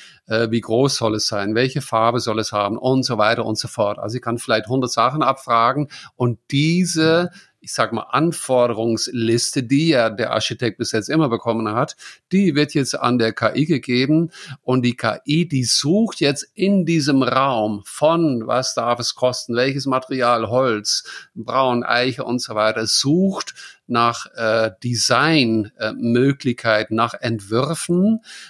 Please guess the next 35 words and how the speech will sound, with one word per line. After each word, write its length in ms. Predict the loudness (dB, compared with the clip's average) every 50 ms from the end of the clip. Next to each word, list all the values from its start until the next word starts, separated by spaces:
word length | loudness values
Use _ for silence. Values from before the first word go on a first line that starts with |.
| -20 _
und, 680 | _ -2 0 2 4 4 4 4 4 2 2 0 -4 -8 -16 -16 -16 -18 -20 _ _
äh, 520 | -4 -2 2 2 4 4 4 2 2 0 0 -4 -6 -10
von 400 | -12 -6 -2 0 2 2 2 2
diesen 320 | 2 0 0 2 2 2
Entwürfen 800 | 2 0 0 0 2 2 2 2 2 0 -2 0 0 2 2 2
nimmt 440 | 2 2 2 2 2 2 2 0 0
dann, 200 | 0 0 2 2
dann 200 | 2 2 2 2
ist 180 | 0 -2 -2 -2
es 100 | -2 -4
immer 320 | -2 0 2 2 4 4
noch 240 | 4 2 2 2 0
ein, 600 | -2 0 2 2 2 2 2 0 0 -2 -2 -4
äh, 40 | -6 -6 -4 -4 -2 -2 -2
ein 260 | -2 -2 -2 0 0
Werkzeug. 960 | 0 0 0 -2 -6 -8 -10 -8 -4 -4 -2 0 0 0 2 2 0 0 -4 -10 -20 -20 -20 -20 _ -12
Das 200 | -10 -6 -2 0
Werkzeug 480 | 2 2 2 0 -2 -2 0 0 0
ist 100 | 0 -2
aber 180 | -2 0 0 2
nicht 200 | 0 0 0 -2
der 120 | -4 -2
Stift, 560 | -2 -4 -4 -2 -2 -2 -2 -2 -8 -16 -18 -20 -20 -20 -20 -20 -20 _
der 420 | -10 -4 -2 0 2 2 2 0 0
nach 280 | 0 0 0 0 0
wie 120 | -2 -2 -2
vor 420 | -2 -4 -2 0 2 2 4 4
der 140 | 2 2 2
ein 180 | 2 2 2
oder 260 | 0 0 0 0 0 0
andere 300 | 0 0 0 -2 -2 -2
Architekt 440 | -2 -2 -4 -6 -6 -6 -6 -4 -2
ganz 280 | -2 0 0 0 -2
am 80 | -2 -2
Anfang, 580 | -2 -2 -2 -2 -2 -2 -2 -2 -2 -2 -6